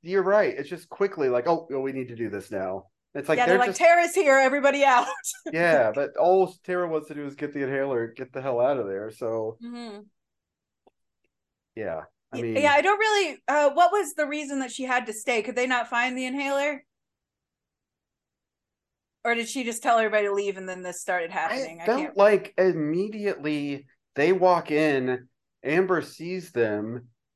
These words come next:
Speaker 1: and is like, "Oh, the party's over." And then
Speaker 2: I
Speaker 1: they
Speaker 2: think she, like,
Speaker 1: start
Speaker 2: takes her
Speaker 1: ushering
Speaker 2: up to
Speaker 1: people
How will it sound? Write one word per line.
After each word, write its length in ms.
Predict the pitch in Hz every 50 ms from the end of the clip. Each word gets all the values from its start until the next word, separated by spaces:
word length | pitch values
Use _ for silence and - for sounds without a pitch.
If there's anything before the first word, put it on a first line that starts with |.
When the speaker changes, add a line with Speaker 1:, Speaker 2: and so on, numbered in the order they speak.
| _ -
Speaker 1:
and 380 | 156 151 147 143 139 135 131 147
is 220 | 151 139 - -
like, 420 | 139 135 131 131 127 127 127 - -
"Oh, 480 | 151 151 147 147 143 139 139 131 107 131
the 120 | 131 135 131
party's 440 | - - 156 147 139 131 123 123
over." 580 | 139 117 110 101 95 104 98 92 82 82 98 - _ _ _ _ _ _ _ _ _ _ _ 139
And 500 | 147 151 147 147 147 143 143 135 131 127 - - - _ _ _ _ _ _ _ _ _ _ _ _ _ _ _ _ _ _ _ _ _ _
then 220 | 165 165 165 165 160
Speaker 2:
I 40 |
Speaker 1:
they 20 | 151 -
Speaker 2:
think 80 | 285
she, 100 | 294 294
like, 140 | - 277 -
Speaker 1:
start 120 | - 285
Speaker 2:
takes 120 | 294 - -
her 60 | 254
Speaker 1:
ushering 60 | 240 220
Speaker 2:
up 60 | -
to 60 | -
Speaker 1:
people 100 | - 233